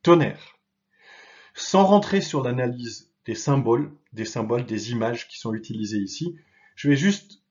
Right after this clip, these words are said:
reprendre cette partie-là. Du trône sortent des tonnerres. Donc,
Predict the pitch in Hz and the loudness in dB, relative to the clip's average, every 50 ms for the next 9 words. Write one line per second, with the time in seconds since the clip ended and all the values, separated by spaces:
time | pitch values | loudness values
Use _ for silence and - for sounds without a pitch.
0 | _ _ _ - - 156 156 156 - 160 151 139 147 - 180 170 170 165 143 - | _ _ _ -2 0 2 2 2 2 2 2 2 2 0 0 0 2 0 -2 -2
1 | - - 117 113 113 - - 110 107 117 160 196 196 - - - 160 160 170 156 | -4 -4 -2 -2 -2 -2 -4 -10 -6 -2 -2 -2 -2 -2 0 2 4 4 4 2
2 | - - - 139 131 135 - - - - - _ _ _ _ _ _ - 107 104 | 0 0 4 4 4 4 2 -2 -10 -16 -20 _ _ _ _ _ _ -8 0 2
3 | 143 143 - 180 175 170 143 113 - - - - _ _ _ _ - - - - | 2 4 6 6 8 8 6 4 0 -4 -14 -20 _ _ _ _ -20 -20 -20 -20
4 | - - _ - 113 147 156 165 151 - - - - | -20 -20 _ -6 0 2 2 4 2 0 -4 -10 -16